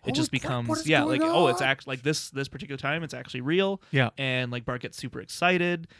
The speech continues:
Speaker 2: uh, you know, it becomes an adventure movie. And I think that's really, it's really fun.
Speaker 1: He also gets to show off his skills as a pickpocket.
Speaker 2: That's
Speaker 3: Oh,
Speaker 2: right.
Speaker 3: yeah, and
Speaker 1: And,
Speaker 3: he's
Speaker 1: uh,
Speaker 3: great at that.
Speaker 1: yeah.
Speaker 3: The title, Raging Abe Simpson and His Grumbling Grandson in The Curse of the Hell-, uh, Flying Hellfish,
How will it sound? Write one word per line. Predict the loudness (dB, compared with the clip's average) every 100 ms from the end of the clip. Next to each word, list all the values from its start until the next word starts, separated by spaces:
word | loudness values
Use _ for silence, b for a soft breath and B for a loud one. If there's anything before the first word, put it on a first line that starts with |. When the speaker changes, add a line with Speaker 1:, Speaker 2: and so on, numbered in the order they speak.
| b -10
Speaker 2:
uh, | -6 -4 -2 -2 -4
you | -4
know, | -4
it |
becomes | -6 -6 -6
an | -6
adventure | -6 -6 -6
movie. | -8 -10 -10 -12 -10
And | -8 -6 -6 -8 -10 -14 _ -8
I | -6
think | -6 -8
that's | -8 -6
really, | -4 -6 -6
it's | -10 -6
really | -6
fun. | -6 -8 -12 -16 B B 2
Speaker 1:
He |
also | 4 4
gets | 0 0
to | 0
show | -2 -4
off | -2
his | -4 -4
skills | -2 -2 0
as | -2 -4
a | -6
pickpocket. | -8 -2 0 2 0 -6 _ _ -14
Speaker 2:
That's | 0
Speaker 3:
Oh, | 4
Speaker 2:
right. | 4
Speaker 3:
yeah, | 6 6 6
and |
Speaker 1:
And, | 6
Speaker 3:
he's | 6 2
Speaker 1:
uh, |
Speaker 3:
great | 4 6 6
at | 4
that. | 0 -2 -4 -4
Speaker 1:
yeah. | -2 -2 -4 -2
Speaker 3:
The | 0
title, | 2 6 8 8 8 4
Raging | 4 6 6 6 4
Abe | 6 4 4
Simpson | 2 0 2 2 2
and | 0
His | 0
Grumbling | 2 2 4 2 2
Grandson | 2 2 2 2 2 2
in | 2 2 0 0
The | -2
Curse | 2 0 2
of | 0
the | 2
Hell-, | 2 0
uh, | -4 -6
Flying | 0 0 2
Hellfish, | 4 4 4 2 2